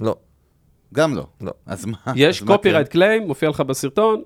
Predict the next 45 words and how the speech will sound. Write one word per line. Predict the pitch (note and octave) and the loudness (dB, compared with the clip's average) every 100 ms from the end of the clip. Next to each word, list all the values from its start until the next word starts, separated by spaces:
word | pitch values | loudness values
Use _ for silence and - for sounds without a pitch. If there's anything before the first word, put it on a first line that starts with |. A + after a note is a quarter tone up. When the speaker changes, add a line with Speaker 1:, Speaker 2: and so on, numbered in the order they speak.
| - | -4
Speaker 2:
לא, | G#2+ F2 | -2 0
רגע, | E2+ C#2 | -2 -4
אבל | C#2 D#2+ | -8 -4
הוא | E2+ | -2
אמר | F#2+ | -2
שיש | F#2 G#2+ - | -4 -6 -4
רב | A2+ C3 | -4 -4
שייר, | - E2 | -4 -8
חלוקת | D2 D#2+ D#2 G2 - | -8 -12 -6 -6 -6
Speaker 1:
כן, | F#2 | -6
Speaker 2:
רווחים. | - - B2+ G2 | -4 0 2 2
Speaker 1:
אבל | |
אתה | F#2+ | 2
לא | A2+ | 2
Speaker 2:
אז | |
Speaker 1:
יודע | A2+ A2+ | 2 2
מה | B2 | 0
הוא. | F#2 - _ _ _ _ | -2 -6 _ _ _ _
Speaker 2:
עד | - G#2 | -8 -8
שאתה | - | -4
לא | A2 | -4
מקבל | A2+ G#2 C3+ | -4 -2 0
אותו? | E3+ F#3+ | 0 -2
Speaker 1:
גם | F#3+ - _ _ _ _ | -6 -8 _ _ _ _
Speaker 2:
כאילו | - A#2+ | -2 0
Speaker 1:
כשאתה | C#3+ G3 | 2 2
מקבל | D#3+ C#3+ | 4 4
אותו, | G3 D3+ | 4 2
אתה | A2+ | 0
לא | |
יודע | G#2 F#2+ | 0 -2
מה | F#2+ F2+ | -2 -4
הוא. | F2+ F2+ | -6 -8
Speaker 2:
אתה | F#2+ F#2+ | -10 -6
בעצם | A#2 B2 | -6 -4
לא | |
יודע | A#2+ A#2+ | -2 -2
מה | A#2+ | -2
החלק | A2+ F#2 C3 B2+ B2 | -4 -4 -4 -2 -2
היחסי | A2+ G#2 G#2 F#2+ - A2 C3+ | -2 -2 -4 -8 -8 -6 -6
שלו. | A#2+ G2+ A2 F#2 _ | -4 -4 -4 -6 _
Speaker 1:
כן, | G2+ | -12
כן. | |
Speaker 2:
זה | G2 - | -10 -14
Speaker 3:
שזה | - G2+ G#2+ C#3 E3+ E3+ | -8 -2 2 4 4 4